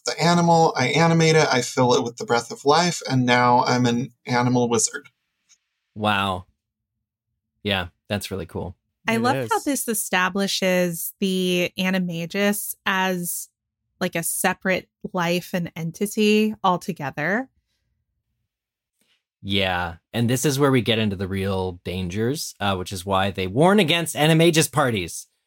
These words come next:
Speaker 2: Step seven leads into it, but it's step eight that's truly terrifying. Step seven is, "The shape of the creature into which you will shortly transform will appear in your mind.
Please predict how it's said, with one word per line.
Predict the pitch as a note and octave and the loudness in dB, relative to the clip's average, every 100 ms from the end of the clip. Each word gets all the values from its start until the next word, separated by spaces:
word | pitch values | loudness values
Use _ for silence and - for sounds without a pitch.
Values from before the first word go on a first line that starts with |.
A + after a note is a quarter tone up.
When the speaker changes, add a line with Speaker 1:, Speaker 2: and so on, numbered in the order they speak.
| _ _ | _ _
Speaker 2:
Step | - D3 - | -2 0 0
seven | - C#3 C#3 A2+ | 0 2 2 4
leads | A#2 A2 - | 2 0 -2
into | A2 G#2+ G#2 | -2 -2 -2
it, | F2+ E2 | -4 -4
but | F#2+ | -6
it's | F2 - | -6 -6
step | G2+ F#2 | -6 -4
eight | F2+ F2+ | -4 -6
that's | F#2 - | -8 -8
truly | G2 F2+ | -8 -8
terrifying. | E2+ F2+ F2+ - E2+ E2+ E2 - _ - | -6 -4 -4 -4 -4 -6 -10 -14 _ -6
Step | A#2+ G2 | -2 0
seven | - A#2 A2 | 0 0 2
is, | G#2+ G2 - | 2 2 0
"The | G2+ | -4
shape | - B2 B2 B2+ | 0 0 0 0
of | A#2 | -4
the | |
creature | A2+ - A2+ G#2 F#2 | -4 -2 0 0 -2
into | G2 G2 G2 | -2 -4 -2
which | G#2+ G#2 - | 0 0 0
you | G#2 | 0
will | G#2 | -2
shortly | - G#2+ G#2 G#2+ | -2 0 0 -2
transform | - G2+ F#2+ - G#2+ G2 G2 | -2 -2 -2 -2 0 2 2
will | F#2+ G2+ | 0 0
appear | F2+ - A2+ A#2+ B2 | -2 -2 0 2 2
in | - A2+ G#2+ | 2 2 2
your | F#2+ | 2
mind. | F#2 F#2 G2+ F#2 E2+ E2 | 2 2 2 0 -4 -10